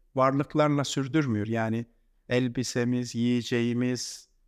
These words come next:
teknolojilerimiz hep dünyanın çeşitli yerlerindeki faaliyetler sonucu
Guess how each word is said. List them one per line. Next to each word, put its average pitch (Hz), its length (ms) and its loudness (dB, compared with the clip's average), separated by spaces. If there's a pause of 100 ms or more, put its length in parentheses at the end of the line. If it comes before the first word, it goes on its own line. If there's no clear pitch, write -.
(100)
teknolojilerimiz 127 920 0
hep 185 180 -4
dünyanın 151 400 0
çeşitli - 420 -4
yerlerindeki 147 840 0
faaliyetler 147 640 0
sonucu 127 560 0